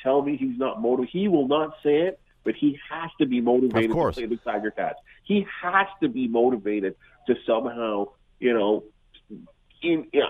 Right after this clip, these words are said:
Speaker 1: even though they say they've kissed and made up, you're not telling me he doesn't want to beat Simone Lawrence after what happened to him on the third play of the year when he's with Saskatchewan?
Speaker 2: Which is either
Speaker 1: I'm
Speaker 2: a
Speaker 1: sure he's
Speaker 2: benefit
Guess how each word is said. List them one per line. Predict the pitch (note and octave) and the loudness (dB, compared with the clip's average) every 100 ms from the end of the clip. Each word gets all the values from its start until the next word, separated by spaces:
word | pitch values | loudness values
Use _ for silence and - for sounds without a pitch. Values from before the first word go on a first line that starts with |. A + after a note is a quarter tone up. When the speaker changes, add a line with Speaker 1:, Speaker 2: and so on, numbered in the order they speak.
| C#3+ | 2
Speaker 1:
even | D#3+ E3+ | 4 4
though | D#3+ | 4
they | D3+ C#3 - | 2 -2 0
say | C#3+ C#3+ | 0 0
they've | C3 - | -2 0
kissed | - C3+ - | 0 0 -2
and | A#2+ | -4
made | A#2+ A#2+ | -2 -2
up, | A#2+ - - _ | -2 -4 -10 _
you're | A#2+ B2 | -4 0
not | C#3 - | -2 -2
telling | C#3+ C#3+ | 0 2
me | C#3 C3 | 2 0
he | |
doesn't | C#3+ C3 B2 | 2 2 2
want | B2 C3 | 2 0
to | G#2+ | 0
beat | A#2+ B2 - | -2 -2 -2
Simone | A2+ A#2+ A#2+ | -2 0 2
Lawrence | A2 A#2+ C3 B2 | 2 2 2 0
after | A#2+ A2 | 0 2
what | A2+ | 2
happened | A#2 A#2+ A#2+ A#2 | 2 -2 -4 -4
to | |
him | A2+ A#2+ | 0 0
on | G2+ | 0
the | F#2+ F#2 _ | -2 -6 _
third | A2+ A2+ A#2+ | 2 2 2
play | - A#2+ | 0 2
of | A#2+ | 2
the | A2 | 0
year | G#2+ A2 A#2 - - - | 0 2 2 -2 -14 -2
when | G2 A2 | 0 2
he's | A#2+ A2+ | 0 0
with | A#2+ - | -2 0
Saskatchewan? | G#2+ G#2 A#2 A#2+ B2 D3+ D3 F3+ A3 | -4 -4 0 0 0 -2 0 0 -2
Speaker 2:
Which | D3 D3+ | -2 2
is | E3 C#3+ | 4 4
either | D#3+ D#3 | 4 4
Speaker 1:
I'm | |
Speaker 2:
a | C3+ | 6
Speaker 1:
sure | |
he's | |
Speaker 2:
benefit | B2 D#3+ E3+ E3 D#3+ | 4 4 4 2 0